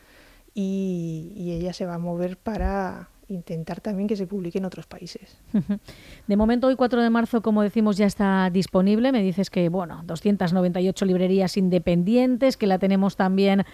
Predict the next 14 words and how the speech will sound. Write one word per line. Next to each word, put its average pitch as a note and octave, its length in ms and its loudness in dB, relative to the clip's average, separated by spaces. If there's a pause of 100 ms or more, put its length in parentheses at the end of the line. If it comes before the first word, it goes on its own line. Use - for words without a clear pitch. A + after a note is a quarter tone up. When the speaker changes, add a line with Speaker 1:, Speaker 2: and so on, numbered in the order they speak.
(280)
Speaker 2:
en F#3+ 380 2
la, F#3 240 2
en G3 380 2
plataformas, B3+ 960 4
la F#3 80 4
vamos F3+ 220 2
a - 40 4
encontrar E3+ 240 2
ya F3+ 80 4
en F3 80 4
la F3 80 2
comarca F3+ 720 0
del F3 300 0
Bidasoa. A#3+ 760 2